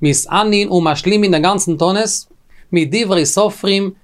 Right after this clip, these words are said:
כדי לחנכון במצוות. און דא שטייט נישט דארט נאך, עס דארף געברענגט, ווייל אין יא שלמה, אם נישט מחלק. זיין אז א חולה, און ער קען צוקומען צו סכנה, איז דא איז א וואדע, דארף ער נישט משלים זיין. אגו, ויש אומרים,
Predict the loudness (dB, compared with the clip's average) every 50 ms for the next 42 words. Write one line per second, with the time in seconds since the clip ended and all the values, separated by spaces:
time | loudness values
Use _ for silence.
0 | _ -4 -2 0 0 2 2 2 4 4 4 4 4 2 2 0 0 0 -2 -2
1 | -2 -2 -2 -4 -2 0 0 0 0 -2 -6 -10 _ _ _ -2 -2 0 2 2
2 | 0 0 -2 -6 -8 -6 -6 -4 -6 -6 -8 -10 _ _ _ _ _ _ _ -20
3 | -20 -12 -6 -4 -4 0 0 2 2 2 0 0 0 -2 -2 -2 -2 0 -2 -2
4 | -2 0 0 0 0 0 2 0 0 0 0 -2 -2 0 0 0 0 0 -2 -4
5 | -8 -14 _ _ _ _ _ _ -2 0 2 2 2 2 2 2 0 0 -2 0
6 | 2 2 2 2 2 0 0 -2 -2 -2 -2 0 0 -2 -2 -4 -2 0 0 0
7 | 0 0 -4 -6 -10 _ _ _ _ _ -8 -4 -2 0 0 0 0 -2 -2 -4
8 | -4 -6 -6 -4 0 0 2 2 2 0 0 0 -2 -2 -4 -4 -4 -2 -4 -2
9 | 0 0 -2 0 -2 -4 -4 -4 -2 0 0 0 0 0 -2 -2 -4 -6 -2 0
10 | 0 2 2 2 2 2 0 2 2 0 0 2 0 0 0 -2 -4 -2 -2 -2
11 | -4 -6 -8 -14 -20 _ _ _ _ _ _ -2 0 0 0 0 -2 -6 -8 -8
12 | -8 -12 -14 -18 -20 -20 _ _ _ _ _ _ _ _ _ _ _ -20 -20 _
13 | _ -20 -20 -16 -8 -4 -4 -4 -2 -2 -2 0 0 -2 -4 -6 -6 -2 0 0
14 | 0 0 -2 -2 -2 -2 0 0 0 0 0 -2